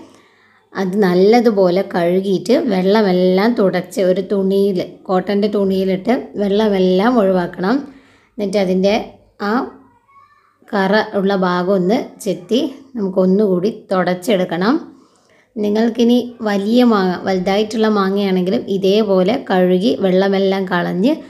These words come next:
അത് പിന്നെ വെള്ളം തീരെ ആക്കാതെ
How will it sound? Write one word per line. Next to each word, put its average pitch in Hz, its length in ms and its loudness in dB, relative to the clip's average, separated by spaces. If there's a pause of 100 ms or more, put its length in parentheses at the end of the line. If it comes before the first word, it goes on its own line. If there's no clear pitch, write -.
(320)
അത് 196 180 2 (500)
പിന്നെ 208 280 -2
വെള്ളം 196 340 0
തീരെ 190 360 2
ആക്കാതെ 180 420 -2